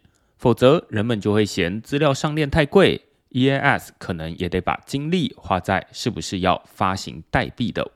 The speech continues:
问题上。即便自己是全职的区块链研究者，也都是在二零二三年才开始使用以太坊第二层网络，并实际受惠于公共财募资机制。换言之，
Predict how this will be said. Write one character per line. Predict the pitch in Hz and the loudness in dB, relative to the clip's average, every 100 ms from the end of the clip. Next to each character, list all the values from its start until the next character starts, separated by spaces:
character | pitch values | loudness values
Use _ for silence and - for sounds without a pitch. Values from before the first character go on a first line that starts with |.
| _ | _
问 | 104 82 | -4 -4
题 | - 58 | -8 -4
上。 | - 90 - _ _ _ _ _ _ _ _ | 2 2 0 _ _ _ _ _ _ _ _
即 | - 139 | -2 2
便 | 214 196 175 | 2 0 -2
自 | 208 | -2
己 | 120 | -2
是 | - - 107 | -2 -2 -2
全 | - - 80 95 | -2 -6 -8 -6
职 | 80 | -6
的 | 78 85 | -4 -4
区 | - 110 | -4 -4
块 | 120 | -2
链 | 127 | 0
研 | 104 80 | -2 0
究 | 139 131 | 4 4
者， | - 76 - _ - | 2 -2 -4 _ -14
也 | 90 | -4
都 | 104 113 | 0 0
是 | - | 0
在 | 98 95 - - | 2 0 0 -2
二 | 165 | -2
零 | 117 98 | -2 -4
二 | 151 | -4
三 | 151 - 180 | -2 0 0
年 | 139 87 87 | 0 -4 -6
才 | - 85 | -12 -8
开 | 101 | -6
始 | 95 78 | -6 -6
使 | - - | -8 -4
用 | 90 85 | -2 -2
以 | - 78 | -6 -12
太 | - 101 | -8 -6
坊 | 95 98 | -6 -2
第 | 135 | 2
二 | 131 | 2
层 | 104 92 | 0 0
网 | 92 - | 0 4
络， | 123 117 - _ _ | 4 4 0 _ _
并 | 127 101 - | -2 -2 -6
实 | - - 69 | -8 -8 -8
际 | - 151 117 | -6 -4 -4
受 | - - 90 | -4 -2 0
惠 | 85 85 | -2 -4
于 | 78 | -4
公 | - 92 | -6 -4
共 | 110 90 | -4 -4
财 | - 60 85 | -6 -8 -6
募 | 113 98 | -4 -2
资 | 95 92 | -4 -2
机 | 92 | -4
制。 | 90 127 107 - _ _ _ _ _ | -2 2 0 -2 _ _ _ _ _
换 | - 185 | -8 -4
言 | 135 123 | -4 -4
之， | 160 165 180 | -2 -2 -2